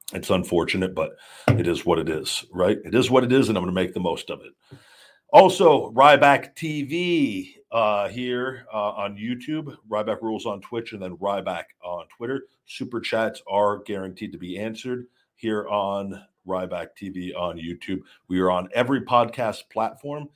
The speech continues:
You could subscribe on your favorite platform, whatever your iTunes, Android,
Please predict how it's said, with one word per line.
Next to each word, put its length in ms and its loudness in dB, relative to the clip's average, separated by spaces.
You 100 -8
could 160 -10
subscribe 560 -2
on 100 -2
your 140 -6
favorite 440 -6
platform, 440 -4
whatever 280 -6
your 120 -4
iTunes, 580 -8
Android, 500 -6